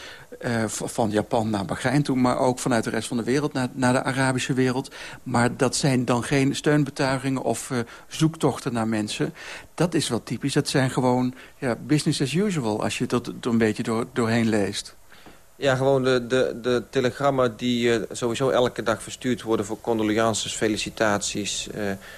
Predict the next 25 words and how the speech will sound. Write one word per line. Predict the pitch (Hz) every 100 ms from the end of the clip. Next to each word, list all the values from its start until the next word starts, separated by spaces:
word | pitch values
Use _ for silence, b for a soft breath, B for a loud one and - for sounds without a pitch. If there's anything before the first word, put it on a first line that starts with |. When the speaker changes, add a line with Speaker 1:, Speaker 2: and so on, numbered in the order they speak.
| B -
Speaker 2:
ja, | 107 98
noem | 104 110
maar | 101
op | 143 151
eigenlijk. | 110 107 104 101 -
Inderdaad, | 101 98 110 107
het | 95
gewoon | 104
dagelijks | 98 110 104 98 -
verkeer. | - 110 95 - -
Speaker 1:
Ja, | - -
het | -
is | 117
niet, | 117 139 156 -
eh, | 139
dat | 135 139
hier, | 131 135 135 127 B B B
eh, | -
de | 127
Tunesiërs | - 131 131 127 135 120 -
aan | - 123
de | 117
Libiërs | 135 123 120
vertellen... | - 143 127 117 113 B B
hoe, | 131 131 127